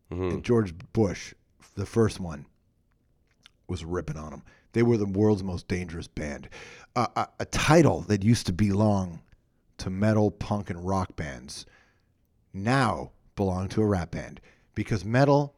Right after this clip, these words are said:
Speaker 2: got
Speaker 1: They were all
Speaker 2: s-
Speaker 1: strapped, too,
Speaker 2: Yeah,
Speaker 1: probably,
Speaker 2: metal
Speaker 1: right?
Speaker 2: got soft, right? Metal got soft in the late eighties. I'm talking about the mainstream. Thank God fucking Norway was holding it down and was gonna give,
Speaker 1: <laughs>
Speaker 2: I'm wearing a Mayhem shirt right
Speaker 1: Yeah,
Speaker 2: now.
Speaker 1: yeah.
Speaker 2: Norway brought the burn, right? I love that.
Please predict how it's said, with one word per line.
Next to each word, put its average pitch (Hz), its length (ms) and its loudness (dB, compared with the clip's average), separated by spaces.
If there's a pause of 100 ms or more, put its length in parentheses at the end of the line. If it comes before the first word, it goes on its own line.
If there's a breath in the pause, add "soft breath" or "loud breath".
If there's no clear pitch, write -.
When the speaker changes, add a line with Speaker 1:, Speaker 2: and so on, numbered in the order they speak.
Speaker 2:
got 90 140 -4
Speaker 1:
They 92 80 4
were 92 120 6
all 101 100 8
Speaker 2:
s- - 60 2
Speaker 1:
strapped, 90 560 -4
too, 120 200 2
Speaker 2:
Yeah, 87 140 -4
Speaker 1:
probably, 82 260 0
Speaker 2:
metal 87 180 2
Speaker 1:
right? 170 80 0
Speaker 2:
got - 180 -2
soft, - 600 -2
right? 92 180 -8
Metal 139 200 -4
got 143 100 2
soft 101 380 -6
in 104 60 -6
the 98 180 -8
late 104 240 2
eighties. 85 420 -6
I'm 120 100 -2
talking 123 200 2
about 101 140 -4
the 90 60 -8
mainstream. 90 300 -8 (340 loud breath)
Thank 170 420 10
God 113 480 12 (220)
fucking 123 380 4
Norway 117 360 6
was 95 180 2
holding 110 260 8
it 87 100 -2
down 107 320 6 (200)
and 127 200 8
was 117 120 6
gonna 135 160 6
give, 127 260 6
Speaker 1:
<laughs> - 60 -6
Speaker 2:
I'm 120 140 6
wearing 120 160 6
a 113 40 0
Mayhem 117 360 4
shirt 120 260 6
right 113 120 8
Speaker 1:
Yeah, 123 60 8
Speaker 2:
now. 123 280 10
Speaker 1:
yeah. 87 80 -6 (200 loud breath)
Speaker 2:
Norway 139 380 10
brought 107 400 8
the 117 80 2
burn, 107 560 8
right? 127 280 6
I 120 120 4
love 120 300 10
that. 120 220 8